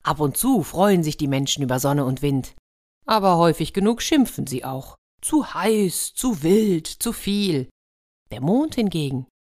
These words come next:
wird von fast allen geliebt. Ihm werden Lieder gesungen und Gedichte gewidmet. Eins habe ich gefunden, das ist von Theodor Storm.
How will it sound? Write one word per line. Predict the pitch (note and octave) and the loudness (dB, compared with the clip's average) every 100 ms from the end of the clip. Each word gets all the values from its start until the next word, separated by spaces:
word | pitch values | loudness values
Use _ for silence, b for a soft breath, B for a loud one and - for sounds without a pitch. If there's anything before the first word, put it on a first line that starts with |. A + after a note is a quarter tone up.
| _ _ - | _ _ -4
wird | E3 - | -4 -2
von | F3 F3+ | -2 -2
fast | F#3 - - - | -4 -6 -8 -4
allen | C#3+ C3 A#2+ | -2 -2 -4
geliebt. | A#2 A#2 A#2 _ - - _ _ _ _ _ | -8 -10 -12 _ -20 -20 _ _ _ _ _
Ihm | G3 G3 G3 D#3 | 0 2 2 2
werden | C#3 B2+ | -2 -2
Lieder | B2 F3 E3 | -4 -2 -2
gesungen | D3+ D3 D3 C#3+ C3+ _ _ _ _ - | -2 -2 -2 -2 -4 _ _ _ _ 0
und | A#3+ A#3 - - | 2 2 -4 -6
Gedichte | G3+ A#3 - - - | -4 -4 -6 -14 -16
gewidmet. | A#2 - - - A2+ - - _ _ _ _ - | -16 -16 -18 -20 -20 -20 -20 _ _ _ _ -4
Eins | F#3+ A3 F3 - - - | 2 2 2 -2 -8 -4
habe | D#3+ F3+ | -2 0
ich | - | -2
gefunden, | E3 F3 D3+ C#3+ | -2 0 0 -2
das | C#3 | -4
ist | C3+ - | -4 -6
von | B2+ B2+ | -8 -8
Theodor | - D3+ D3 C#3 | -6 -4 -2 -4
Storm. | C3 - - C3+ B2 | -6 -8 -6 -6 -8